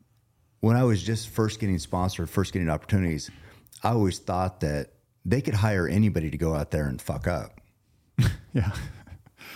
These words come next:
Speaker 1: Anybody can do that.
Speaker 2: Uh-huh.
Speaker 1: They hired me 'cause I got it done. I got it done every single time. So that's, that's what, that was the expectation.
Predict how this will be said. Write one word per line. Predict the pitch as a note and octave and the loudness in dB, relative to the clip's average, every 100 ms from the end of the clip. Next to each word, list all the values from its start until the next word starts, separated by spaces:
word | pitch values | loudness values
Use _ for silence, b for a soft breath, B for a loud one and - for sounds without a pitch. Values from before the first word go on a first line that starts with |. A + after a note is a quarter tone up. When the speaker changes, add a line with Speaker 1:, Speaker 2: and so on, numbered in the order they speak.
| B | B
Speaker 1:
Anybody | C3 C#3+ F2+ | 0 0 0
can | E2+ E2+ | 0 -2
do | F2 | 0
that. | G2 D#2+ - - | 0 -2 -4 0
Speaker 2:
Uh-huh. | F#2+ F#2+ F#2+ _ _ _ _ _ - | 2 2 -2 _ _ _ _ _ 0
Speaker 1:
They | F#2+ B2+ B2+ | 2 4 2
hired | A#2 B2 A2+ F2+ | 2 2 2 2
me | G2 C#3 A2 D2+ D#2+ - _ _ _ _ _ _ _ - | 4 4 2 -2 -8 -16 _ _ _ _ _ _ _ -2
'cause | B2 G#2 | 0 0
I | |
got | F#2+ F2+ | -2 -2
it | - | -2
done. | B2+ C3+ - - _ _ _ _ _ _ _ _ _ - | 0 0 -2 -10 _ _ _ _ _ _ _ _ _ -2
I | |
got | F#2+ G#2+ | 0 0
it | F#2+ | 2
done | G2 | 0
every | F#2 E2+ F#2+ | 0 -2 -2
single | F#2 G2+ F#2+ | -2 -4 -6
time. | - C#3 - - _ _ _ _ _ _ _ _ _ _ | -4 -2 -2 -6 _ _ _ _ _ _ _ _ _ _
So | - A2 | -10 -4
that's, | G2+ G#2+ - - _ _ _ _ _ | -2 -2 -6 -14 _ _ _ _ _
that's | G#2 A2 | -2 -2
what, | A#2 G#2+ - - | -2 -2 -4 -2
that | A2 | 0
was | A#2+ A2 | 0 -2
the | G2 | -4
expectation. | F2 - - - C#3+ E3 - A1+ | -4 -6 -8 -6 -4 -4 -6 -10